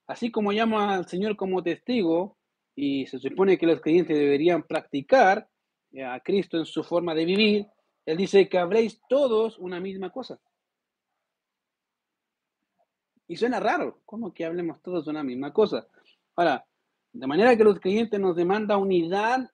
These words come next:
querido, en lo que hablamos. Ahora, quiero explicar eso un poco. ¿Por qué? Porque algunos pueden pensar, básicamente,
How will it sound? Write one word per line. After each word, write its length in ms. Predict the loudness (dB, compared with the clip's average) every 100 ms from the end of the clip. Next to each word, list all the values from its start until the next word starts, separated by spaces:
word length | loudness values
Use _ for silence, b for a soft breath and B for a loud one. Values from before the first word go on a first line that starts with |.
| _
querido, 360 | -6 -2 -2 -2
en 140 | -4 -4
lo 120 | -4
que 100 | -6
hablamos. 400 | -6 -8 -12 _ _ _ _ _ _ _ _ _ _ _ _ _ _ _ _ _ _ -4
Ahora, 300 | -2 -2 -8 _
quiero 160 | 0 0
explicar 480 | 0 -4 2 2 2
eso 540 | 0 -2 -2 -2 -6 _
un 160 | -8 -4
poco. 440 | 0 0 -2 -12 _ _ _ _ -20 -12 -8
¿Por 120 | 2
qué? 140 | 4
Porque 200 | 4 0
algunos 280 | 0 -2 -2
pueden 240 | 0 0
pensar, 580 | -2 -2 2 2 2 -4 _ _ _ _
básicamente, 800 | -14 -8 -4 -2 0 0 0